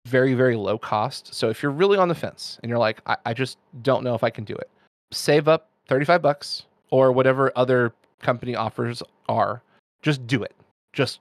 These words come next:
just pull the trigger and make it happen, because you'll have a lot of fun. If you're not interested in this, then, then don't do that. But, like, for people who are on the fence, like, "I really wanna try it, but I don't really know,"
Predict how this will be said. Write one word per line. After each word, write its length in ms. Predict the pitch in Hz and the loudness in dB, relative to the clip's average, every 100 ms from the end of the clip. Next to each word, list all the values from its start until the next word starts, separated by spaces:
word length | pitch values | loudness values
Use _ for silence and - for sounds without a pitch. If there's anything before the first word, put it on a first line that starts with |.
| 123 | -12
just 220 | 113 107 | -10 -10
pull 200 | - 139 | 0 2
the 80 | 160 | 2
trigger 300 | - 147 143 | 0 -2 -2
and 140 | 117 | -4
make 200 | 110 117 | -4 -6
it 80 | 131 | -6
happen, 400 | - 113 - 120 | -4 -4 -4 -12
because 500 | 123 - 113 113 - - _ _ _ | -16 -8 -8 -6 -12 -18 _ _ _
you'll 200 | 120 131 | -2 0
have 160 | 123 135 | 2 0
a 40 | |
lot 160 | 127 107 | 0 -2
of 60 | |
fun. 200 | - - - _ _ _ | -6 -16 -16 _ _ _
If 160 | - 139 | -6 2
you're 100 | 170 | 2
not 240 | 165 180 | 4 2
interested 300 | 196 196 - | 2 -2 -2
in 80 | 185 | 0
this, 180 | 180 170 | 2 2
then, 200 | 151 139 | -2 -2
then 240 | 135 143 117 113 | -2 -2 -2 -2
don't 280 | 131 117 113 | 0 0 -2
do 100 | 117 | -6
that. 220 | 104 107 | -6 -4
But, 160 | - 120 | -4 -4
like, 120 | 120 | -2
for 100 | 127 | -2
people 240 | 190 190 | -2 2
who 60 | 170 | 2
are 40 | |
on 100 | 135 | 2
the 60 | 131 | 0
fence, 240 | - 123 | -4 -4
like, 120 | 120 - | -4 -4
"I 60 | |
really 200 | 208 277 | 0 2
wanna 140 | 240 220 | 2 2
try 260 | - 185 | 4 6
it, 80 | 185 | 4
but 100 | 151 | 4
I 60 | 156 | 2
don't 100 | 165 | 2
really 160 | 156 | -2
know," 240 | 139 131 | 0 0